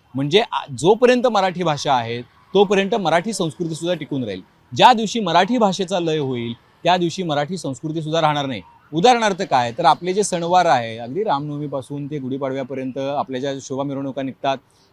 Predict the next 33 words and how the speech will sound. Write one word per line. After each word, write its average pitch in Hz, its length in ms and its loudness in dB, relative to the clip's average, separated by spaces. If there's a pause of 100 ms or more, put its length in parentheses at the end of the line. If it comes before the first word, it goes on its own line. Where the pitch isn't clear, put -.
अ, 127 280 2
किंवा 143 280 4 (260)
आपले 143 220 -2
जे 147 140 -2
सणवार 147 360 -2
उत्सव 143 300 -4
आहेत, 135 260 0
देवदेवता 143 560 0
आहेत, 127 220 2 (320)
याबद्दलचं 147 500 2
आपलं 143 220 0
जे 143 120 -4
काही 147 200 -2
भावनात्मक 139 680 -4
नातं 143 320 0
आहे 147 160 6
त्यांच्याशी, 131 420 -6 (280)
हे 175 80 -2
सगळं 165 380 0
मराठीमुळं 156 560 -2
आहे. 120 80 0
आपल्या 170 280 2
अगदी 180 180 0
कवितांपासून 175 920 0
ते, 185 180 2 (380)
अ, 147 160 -2
देवाची 160 380 0
आराधना 165 340 4
करणाऱ्या 170 340 2
आरत्यांपर्यंत 175 600 0
सगळं 165 300 -4
मराठीत 139 340 -6
आहे. 95 60 -20